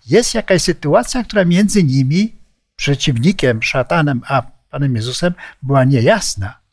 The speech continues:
Ale widzimy, że sprawę zamyka jednoznacznie, mówiąc: „Niech cię Bóg potępi”. Czyli nie on sam decyduje jak gdyby w tym momencie, ale Bóg Ojciec, który jest w niebie,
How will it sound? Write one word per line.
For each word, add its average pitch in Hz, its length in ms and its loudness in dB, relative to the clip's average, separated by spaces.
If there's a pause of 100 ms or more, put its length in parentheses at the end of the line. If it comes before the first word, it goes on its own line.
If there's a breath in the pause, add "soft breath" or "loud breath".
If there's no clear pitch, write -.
(680 loud breath)
Ale 120 480 2 (240 soft breath)
widzimy, 180 400 0
że 220 160 4
sprawę 247 480 0
zamyka 226 500 2
jednoznacznie, 170 1000 0 (460 soft breath)
mówiąc: 202 500 0 (580)
„Niech 131 200 -2
cię 160 220 0
Bóg 143 380 -4
potępi”. 117 680 -4 (320)
Czyli 160 460 2 (200 soft breath)
nie 165 340 4
on 240 300 4
sam 214 320 0
decyduje 143 600 2
jak 131 200 0
gdyby 131 320 -2
w - 60 -6
tym 185 140 0
momencie, 143 580 2
ale 147 280 2
Bóg 147 400 -4
Ojciec, 226 460 0
który 143 240 -2
jest 127 200 -2
w 123 140 -6
niebie, 131 460 0